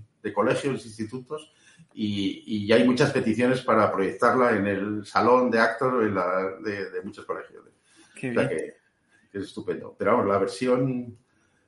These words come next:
Speaker 1: eh, específica para, para una clase, pues es, la estamos haciendo ahora, o sea que saldrá pronto. O sea que,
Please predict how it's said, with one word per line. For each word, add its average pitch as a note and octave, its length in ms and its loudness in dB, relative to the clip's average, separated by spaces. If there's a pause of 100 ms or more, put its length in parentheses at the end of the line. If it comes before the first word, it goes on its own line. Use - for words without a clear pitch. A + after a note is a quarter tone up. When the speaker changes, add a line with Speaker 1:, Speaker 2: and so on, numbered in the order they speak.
(160)
Speaker 1:
eh, - 440 -6
específica A#2+ 760 -2
para, G#2+ 440 -4
para G#2 240 0
una A2+ 200 -2
clase, A2+ 520 0
pues F2+ 420 -6
es, G2 60 -20 (100)
la F2 80 -8
estamos F#2 400 -6
haciendo D#2+ 220 -6
ahora, F2 260 0
o - 60 -12
sea - 120 -12
que D#2 80 -14
saldrá E2 460 -4
pronto. E2 300 -10
O - 340 -20
sea - 180 -14
que, - 140 -20